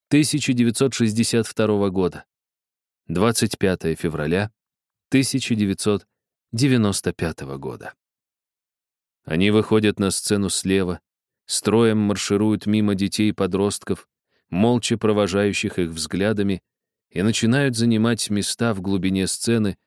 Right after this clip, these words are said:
тихонько произнеся протяжным речитативом. «Мы сорвались со скал на охоте за куропатками. Мы погибли в дорожно-транспортных происшествиях. Наши машины перевернулись на автодорогах.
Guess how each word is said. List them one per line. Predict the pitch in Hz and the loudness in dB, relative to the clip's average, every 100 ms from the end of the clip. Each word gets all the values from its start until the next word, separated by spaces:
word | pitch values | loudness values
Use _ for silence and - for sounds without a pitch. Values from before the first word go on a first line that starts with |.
| _ _ - | _ _ -4
тихонько | 92 - 131 113 110 | -4 0 0 0 -2
произнеся | - 107 92 98 - 113 110 | 0 0 0 -2 -2 -4 -4
протяжным | 95 98 - 107 95 95 95 92 | -4 -4 -2 -2 -2 -4 -4 -4
речитативом. | 85 - 85 85 92 87 82 76 - _ _ _ _ _ _ _ _ _ | -4 -6 -6 -6 -4 -2 -4 -8 -14 _ _ _ _ _ _ _ _ _
«Мы | 80 95 127 143 | -4 0 2 0
сорвались | - 120 123 123 120 131 - | -2 0 2 2 2 2 -2
со | - 120 | -2 -2
скал | - - 123 123 | -2 0 2 2
на | 123 117 120 | 2 2 0
охоте | - 123 123 - 110 | -2 -2 -2 0 -2
за | 98 110 | -2 -4
куропатками. | - 117 113 117 110 - 104 95 87 _ _ _ _ _ _ _ _ - | -2 -2 0 -2 -4 -6 -8 -8 -10 _ _ _ _ _ _ _ _ -2
Мы | 107 127 | 0 4
погибли | 139 127 156 135 147 | 2 4 2 4 2
в | 117 | 2
дорожно-транспортных | 117 143 151 113 135 120 127 139 - 147 131 127 127 - | 2 4 2 2 -2 0 0 0 -2 -4 -2 -2 -4 -2
происшествиях. | 113 139 131 - 143 123 - 104 104 95 - _ _ _ _ _ _ _ _ _ _ _ | 0 0 0 0 2 0 -2 -2 0 -2 -6 _ _ _ _ _ _ _ _ _ _ _
Наши | - 98 143 160 - 147 | -2 2 2 2 2 2
машины | 147 147 - 151 147 143 | 2 0 0 2 2 0
перевернулись | 127 131 135 143 135 147 135 131 - | 2 2 4 2 2 2 2 0 0
на | 113 | -2
автодорогах. | 123 - 123 120 120 123 110 104 - | -2 -2 0 2 2 0 0 -4 -6